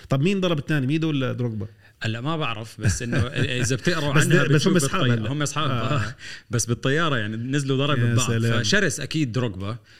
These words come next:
Speaker 2: آه، زلاتان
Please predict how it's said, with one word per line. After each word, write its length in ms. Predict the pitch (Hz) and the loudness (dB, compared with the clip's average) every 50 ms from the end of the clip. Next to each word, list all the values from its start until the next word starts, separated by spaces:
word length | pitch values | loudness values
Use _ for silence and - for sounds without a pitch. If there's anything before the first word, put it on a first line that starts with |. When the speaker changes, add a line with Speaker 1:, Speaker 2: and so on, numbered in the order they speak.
| - - - - - _ _ _ _ _ - | -20 -20 -20 -20 -20 _ _ _ _ _ -6
Speaker 2:
آه، 720 | 110 107 107 107 104 104 104 101 98 95 95 95 92 90 92 - - _ _ _ - | -4 -4 -4 -4 -4 -6 -6 -6 -8 -8 -10 -12 -12 -14 -16 -18 -20 _ _ _ -10
زلاتان 840 | 107 104 101 120 127 117 - 135 135 135 135 135 131 127 123 117 | -8 -8 -6 -6 -6 -6 -4 -4 -4 -4 -4 -4 -4 -6 -8 -8